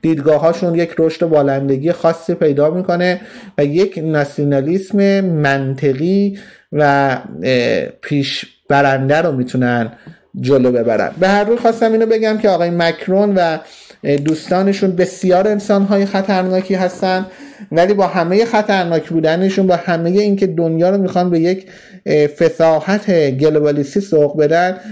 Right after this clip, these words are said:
فهمیدن در برابر قلدری آمریکا هم بایستی همان روشی که سپاه پاسداران و سرداران سپاه پاسداران پیش گرفتن و پیش بگیرن. و دیدیم که پس از این اعتراض،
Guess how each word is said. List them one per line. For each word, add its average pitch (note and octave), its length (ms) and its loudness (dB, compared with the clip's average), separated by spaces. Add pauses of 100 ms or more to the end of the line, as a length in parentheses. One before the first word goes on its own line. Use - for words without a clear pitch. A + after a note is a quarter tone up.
(140)
فهمیدن E3 540 0
در E3+ 180 2
برابر D#3 280 2
قلدری E3+ 640 0
آمریکا D#3 640 0
هم F#3+ 240 0
بایستی F3+ 640 0 (320)
همان A3 440 2
روشی F3+ 380 0
که F#3+ 100 0
سپاه F3+ 420 2
پاسداران D#3+ 500 0
و D#3+ 100 2
سرداران D3 640 0
سپاه E3 380 0
پاسداران D3 480 2
پیش C#3+ 300 -4
گرفتن C#3 480 0
و E3+ 200 2 (400)
پیش - 320 -2
بگیرن. A#2+ 600 0
و C#3 220 2 (320)
دیدیم G#3+ 320 2
که G3+ 140 0
پس F#3+ 260 -2
از G3 160 0
این G3 100 2
اعتراض، D#3+ 440 2